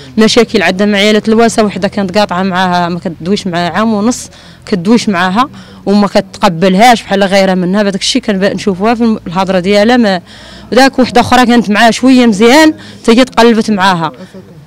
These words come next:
تشكات منها من الموت. قالت لها: "ماما"، حتى هي قالت: "يا الاخرى دارت جيت الاخرى"، وعاد كيزيدوني الملحه في الماكله، طيب شي حاجه كيزيدوني الملحه ولا الحرور في الماكله. وبنتي مسكينه نيه ما ماديه ما جايبه معاهم.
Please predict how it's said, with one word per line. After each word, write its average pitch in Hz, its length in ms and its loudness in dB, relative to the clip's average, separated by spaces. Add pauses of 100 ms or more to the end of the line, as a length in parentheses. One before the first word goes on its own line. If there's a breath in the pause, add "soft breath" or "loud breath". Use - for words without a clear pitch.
(120)
تشكات - 420 -2
منها 208 260 2
من 208 80 2
الموت. 208 440 2
قالت 208 200 -2
لها: 208 80 0
"ماما"، 196 280 0
حتى 208 140 0
هي 196 200 0
قالت: 190 140 -2
"يا 185 40 -8
الاخرى 208 340 -2
دارت 190 300 -2
جيت - 200 -10
الاخرى"، 214 320 -2 (380 loud breath)
وعاد 180 220 0
كيزيدوني 202 640 2
الملحه 208 400 2
في 190 120 -6
الماكله، 220 560 0 (300)
طيب 190 240 -2
شي - 140 -8
حاجه 190 260 -4
كيزيدوني 185 480 -6
الملحه 190 300 -4
ولا 175 160 -8
الحرور 165 360 -10
في 165 100 -16
الماكله. 208 520 -4 (400 loud breath)
وبنتي 240 340 2
مسكينه 254 380 2
نيه 240 320 4
ما 233 120 2
ماديه 233 320 2
ما 247 100 4
جايبه 196 360 -2
معاهم. 185 380 -6